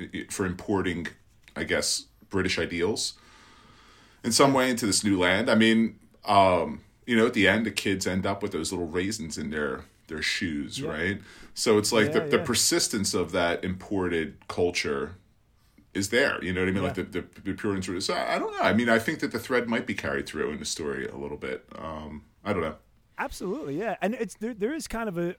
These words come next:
Speaker 2: a duality there as well, because what the ships are bringing are actually something f-, far older than even
Speaker 1: Right.
Speaker 2: the, uh, imperialist and, and colonial mentality of, of, of the Brits. It's, it's actually this pagan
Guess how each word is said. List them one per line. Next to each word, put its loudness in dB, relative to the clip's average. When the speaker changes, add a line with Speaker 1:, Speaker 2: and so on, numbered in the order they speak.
Speaker 2:
a -6
duality -2
there 0
as -4
well, -2
because -6
what -4
the -2
ships -8
are -6
bringing -4
are -2
actually -4
something -6
f-, -10
far 2
older 4
than -4
even -2
Speaker 1:
Right. -2
Speaker 2:
the, -4
uh, 0
imperialist 0
and, -4
and -6
colonial 0
mentality 0
of, -4
of, -10
of -10
the -8
Brits. -8
It's, -14
it's -10
actually -2
this -4
pagan 0